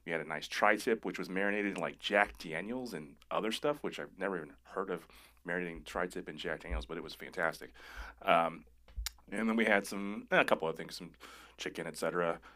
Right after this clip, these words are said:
Made some, uh, some collard greens, which I usually not a big fan of at all, but they, he did a, they were really good. Um, yeah, so that was great. Uh, hung out over there. I ended up crashing at his place, actually. Um, and so that was, that was a lot of fun. Got to hang out with some friends and just kinda chill out.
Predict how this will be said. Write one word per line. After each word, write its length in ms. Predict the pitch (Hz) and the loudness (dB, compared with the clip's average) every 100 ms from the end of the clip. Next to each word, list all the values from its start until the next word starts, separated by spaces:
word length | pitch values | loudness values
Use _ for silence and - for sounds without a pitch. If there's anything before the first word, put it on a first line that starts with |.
| - - | -20 -16
Made 220 | 87 87 | -10 -8
some, 200 | - 82 | -8 -8
uh, 300 | 80 78 69 - | -6 -8 -10 -10
some 200 | - 92 | -10 -6
collard 420 | - 139 196 202 | 8 10 10 8
greens, 260 | 87 85 87 | 0 -4 -4
which 140 | 85 | -2
I 60 | 92 | 0
usually 420 | 131 - 107 78 - | 0 0 -2 -4 -10
not 240 | 82 92 | -6 -4
a 40 | 80 | -4
big 160 | 80 | -8
fan 220 | - 85 85 | -2 -2 0
of 120 | 76 | 0
at 80 | 80 | 2
all, 180 | 78 | 2
but 120 | 80 - | 0 -6
they, 120 | 80 | -8
he 100 | 80 98 | -6 -6
did 160 | 131 | -6
a, 40 | - - - - | -6 -14 -20 -6
they 80 | 101 | -4
were 80 | 80 | -2
really 220 | 98 73 | -2 -2
good. 200 | 80 73 - - - _ - | -4 -6 -10 -20 -20 _ -10
Um, 540 | 73 76 73 73 73 78 _ - | -6 -6 -6 -10 -12 -18 _ 0
yeah, 180 | 87 | 0
so 140 | 73 82 | 2 10
that 100 | 107 | 12
was 120 | 117 | 12
great. 340 | 113 113 117 - - | 10 10 8 4 -4
Uh, 280 | 90 87 87 | -2 0 0
hung 120 | 98 | 4
out 120 | 101 | 4
over 140 | 98 98 | 4 6
there. 120 | 98 | 6
I 20 | |
ended 160 | 107 104 | 6 2
up 60 | |
crashing 340 | - 90 90 80 | 8 8 8 0
at 60 | |
his 80 | 82 | -6
place, 260 | - 80 78 | -2 -2 -2
actually. 300 | 69 - 76 - - - - - | -6 -6 -10 -12 -16 -16 -14 -2
Um, 640 | 82 80 78 78 78 73 _ _ _ - | 0 2 0 -4 -6 -12 _ _ _ -14
and 340 | 85 73 78 | -12 -10 -10
so 180 | 80 90 | -6 2
that 100 | 92 | 6
was, 160 | 92 92 | 6 8
that 100 | 107 | 8
was 120 | 113 | 8
a 40 | 113 | 10
lot 160 | 107 | 10
of 80 | 101 | 8
fun. 300 | 95 87 92 - - - | 2 -2 -2 -14 -20 0
Got 160 | 92 87 | 0 2
to 80 | |
hang 180 | 95 92 | 0 4
out 280 | 90 87 87 | 6 6 4
with 80 | - | 0
some 140 | 90 | -10
friends 600 | 80 95 90 90 87 78 | -4 0 2 0 -4 -8
and 260 | 78 76 76 | -8 -8 -8
just 200 | 85 - | -8 -6
kinda 240 | 87 78 76 | -6 -6 -4
chill 260 | - 85 | -2 0
out. 240 | 78 82 | 2 2